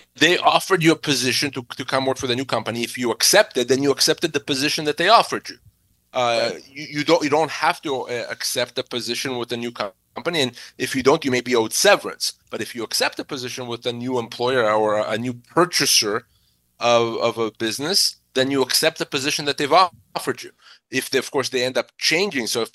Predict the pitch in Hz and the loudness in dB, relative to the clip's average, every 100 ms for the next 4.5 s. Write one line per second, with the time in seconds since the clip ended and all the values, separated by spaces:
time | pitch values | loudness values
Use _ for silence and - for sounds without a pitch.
0 | - 131 135 - 139 - 123 120 117 123 | -6 -4 -2 0 -2 -2 -6 -6 -4 -4
1 | 120 - 147 - - 117 110 113 120 117 | -6 -2 -2 0 -2 -2 -4 -4 -2 -2
2 | - - _ 110 - 127 117 120 131 135 | -6 -18 _ -4 0 0 -2 -4 -4 0
3 | 131 117 - 123 127 113 110 113 - 95 | 0 0 -2 -4 -4 -6 -8 -8 -6 -8
4 | 101 180 202 117 156 | 0 2 4 2 -2